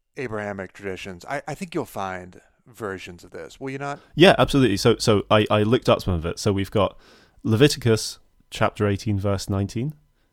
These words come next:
Speaker 2: This is, this is actually, Leviticus eighteen is quite an interesting chapter because it's one which is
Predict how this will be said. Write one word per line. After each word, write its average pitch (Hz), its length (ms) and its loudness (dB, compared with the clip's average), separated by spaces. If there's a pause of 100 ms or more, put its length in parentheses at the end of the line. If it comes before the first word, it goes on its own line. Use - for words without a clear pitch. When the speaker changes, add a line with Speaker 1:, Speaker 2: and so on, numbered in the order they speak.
(140)
Speaker 2:
This 120 140 2
is, 113 200 0 (100)
this 131 160 2
is 117 200 -4 (360)
actually, 113 320 2
Leviticus 101 480 -2
eighteen 90 340 -4
is 82 160 -8
quite 92 220 -4
an 80 100 -6
interesting 80 640 -8 (380)
chapter - 380 -6
because 82 280 2
it's - 160 -10
one 92 280 2
which 85 180 -6
is 87 260 -4